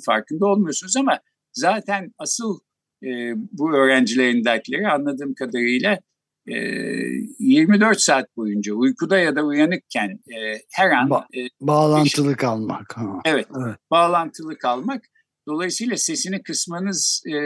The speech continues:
Speaker 1: anlamlı değil. Yani sesini kısmayacaksınız ki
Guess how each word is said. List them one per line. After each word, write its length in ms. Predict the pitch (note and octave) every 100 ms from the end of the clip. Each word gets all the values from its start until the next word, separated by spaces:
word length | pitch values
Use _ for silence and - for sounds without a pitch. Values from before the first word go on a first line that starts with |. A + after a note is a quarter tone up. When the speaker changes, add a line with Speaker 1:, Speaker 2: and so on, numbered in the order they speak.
| C#3+ C#3 C#3 C3+ C3+ C#3+ -
Speaker 1:
anlamlı 560 | C3+ C#3 C#3+ C#3+ F3+ G#3
değil. 240 | G#3 C3+
Yani 280 | A2 A#2 A2+
sesini 380 | G#2+ B2+ - C#3+
kısmayacaksınız 880 | - - E3+ C#3+ D3 C#3 G#3 A#3+ -
ki 180 | D#3